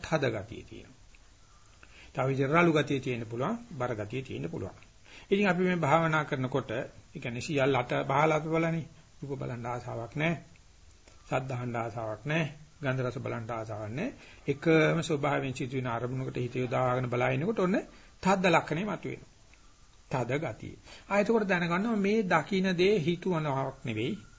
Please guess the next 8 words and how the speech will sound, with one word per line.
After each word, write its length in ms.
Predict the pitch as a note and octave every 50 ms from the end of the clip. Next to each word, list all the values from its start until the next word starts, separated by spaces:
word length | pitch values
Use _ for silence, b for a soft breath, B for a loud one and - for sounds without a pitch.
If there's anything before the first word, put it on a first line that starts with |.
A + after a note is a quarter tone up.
| b b b b b b b
වේවා 400 | D3 E3 F3+ F#3+ F#3 F3+ E3+ E3 D#3+
කියපු 260 | - E3 C#3+ C#3 C#3
දෙයක් 280 | B2+ B2+ B2 A#2 - -
නෙවෙයි, 320 | B2+ A2+ G2+ G#2 A#2+ E3 G#3 F#3+ - B B B B B B B
වෙච්ච 340 | D3+ D#3 G3 G#3 G#3 - - G#3+
දෙයක්ුත් 420 | F3 D#3 D3 C#3 B2+ - C3 -
නෙවෙයි, 300 | - B2 A#2 B2+ C#3+ E3 D#3+
වෙන්න 260 | C3 D3+ F3 G3